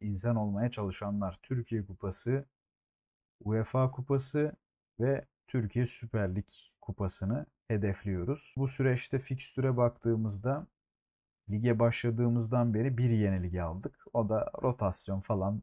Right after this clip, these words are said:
oyun azizliği diyelim. Onun haricinde dört beş, iki üç falan, ikiden aşağı beş aralığında bir gol atıyoruz. Gol oranımız da yüksek. Bir sonraki bölümde Valencia, Rangers, Ludogorets, derbiler,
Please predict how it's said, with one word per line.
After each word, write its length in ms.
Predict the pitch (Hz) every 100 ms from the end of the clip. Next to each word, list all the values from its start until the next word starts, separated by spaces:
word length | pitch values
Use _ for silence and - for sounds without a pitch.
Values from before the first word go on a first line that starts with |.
| -
oyun 420 | 117 113 110 101 _ -
azizliği 580 | 101 90 92 87 92 87
diyelim. 360 | 90 87 123 170 -
Onun 200 | 117 135
haricinde 680 | 139 135 131 120 131 131 123
dört 320 | 127 120 -
beş, 220 | 117 117
iki 340 | - 110 - 98
üç 320 | 110 - -
falan, 340 | 104 95 92 - _ - -
ikiden 380 | 113 110 113 107
aşağı 520 | 98 - 120 131 - -
beş 460 | 107 - - - _ _ _ _
aralığında 640 | 107 101 95 95 90 101 120
bir 120 | 110
gol 200 | 110 104
atıyoruz. 680 | 95 - 85 110 135 - - 101
Gol 80 |
oranımız 420 | 98 98 101 101 92
da 60 |
yüksek. 580 | 87 - - 156 - - -
Bir 60 |
sonraki 520 | 165 160 156 151 170
bölümde 520 | 151 156 151 143 156 147 _ _
Valencia, 720 | 135 135 139 131 127 120 127 - 131
Rangers, 640 | 127 127 117 110 - 117
Ludogorets, 720 | 117 123 120 117 113 - -
derbiler, 840 | 110 120 120 113 104 104 - -